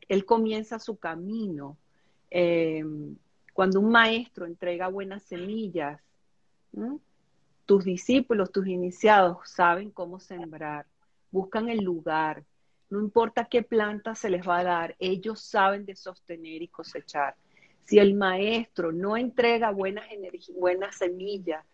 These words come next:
y el iniciado no sabe qué hacer con las, con las semillas, se comen al maestro. Antes de que eso suceda, hay que entregar las semillas y cortar, porque si no, dependen de ti y la cosecha es muy escasa. Y necesitamos muchos agricultores.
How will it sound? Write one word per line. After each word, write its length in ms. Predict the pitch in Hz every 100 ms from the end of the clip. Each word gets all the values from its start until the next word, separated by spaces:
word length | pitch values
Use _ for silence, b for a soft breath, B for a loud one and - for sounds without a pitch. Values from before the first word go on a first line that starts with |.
| _ _ _ _ -
y 160 | 196
el 100 | 196
iniciado 640 | 190 190 185 - 233 233 220
no 160 | 214
sabe 360 | 220 - 226 240
qué 100 | 233
hacer 240 | - 226
con 160 | 226 226
las, 160 | 214 202 _
con 140 | - 180
las 120 | 180
semillas, 500 | - 180 220 202 175
se 140 | - 180
comen 400 | 175 170 170 170
al 120 | 160
maestro. 600 | 151 147 143 _ _ _ _ _ _ _ _ -
Antes 500 | 220 214 214 208 202
de 140 | 180 180
que 180 | 175
eso 200 | 180 196
suceda, 840 | 208 214 - - 170 165 165 165 - _ _ _ -
hay 240 | 214 233
que 140 | 277
entregar 460 | 262 240 202 190 180
las 140 | 202
semillas 580 | - 190 175 175 170 185 -
y 180 | 180 160
cortar, 800 | - 160 151 - - 165 151 139 _ _ _ _ -
porque 280 | 190 190 202
si 220 | - 185
no, 600 | 175 202 240 190 208 370 b _ -
dependen 600 | 180 180 226 247 269 226
de 120 | 202
ti 380 | - 233 226 -
y 80 | 185
la 120 | 170
cosecha 480 | - 175 175 - 175
es 80 | 185
muy 160 | 175
escasa. 580 | 175 - 170 156 _ -
Y 60 | 165
necesitamos 720 | 160 - 165 160 160 160 185
muchos 380 | 185 180 - 180
agricultores. 800 | 170 160 - 139 - - -